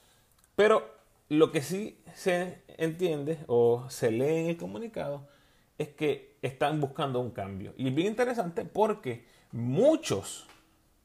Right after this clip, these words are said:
muchos de nosotros que seguimos el equipo nacional de Puerto Rico,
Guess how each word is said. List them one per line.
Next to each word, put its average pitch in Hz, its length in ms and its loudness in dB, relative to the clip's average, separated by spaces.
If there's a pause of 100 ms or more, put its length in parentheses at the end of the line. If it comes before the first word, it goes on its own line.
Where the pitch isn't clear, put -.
muchos 226 640 0
de 247 80 -2
nosotros 170 380 -4
que - 100 -6
seguimos 120 460 -10
el 113 100 -10
equipo 110 260 -10
nacional 135 380 -10 (180)
de 156 100 -6
Puerto 175 280 -4
Rico, 175 280 -6